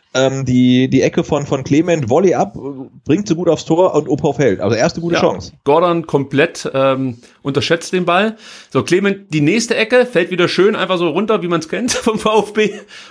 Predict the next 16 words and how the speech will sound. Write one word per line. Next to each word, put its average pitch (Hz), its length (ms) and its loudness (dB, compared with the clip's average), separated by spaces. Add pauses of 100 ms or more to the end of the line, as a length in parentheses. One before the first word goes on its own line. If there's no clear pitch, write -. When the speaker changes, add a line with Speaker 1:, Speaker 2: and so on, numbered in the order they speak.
Speaker 2:
Und 151 140 2
jetzt 180 360 0 (400)
kommt 135 240 0
der 123 100 2
große 147 480 2
Gonzalo 127 380 2
Castro. 110 520 -6 (600)
Ja, - 200 -4 (160)
behauptet 113 380 -2
sich, 220 200 -4
das 117 100 -8
sieht 135 120 -8
schon 135 100 -8
mal 120 80 -2
gut 156 160 -4
aus, 165 260 0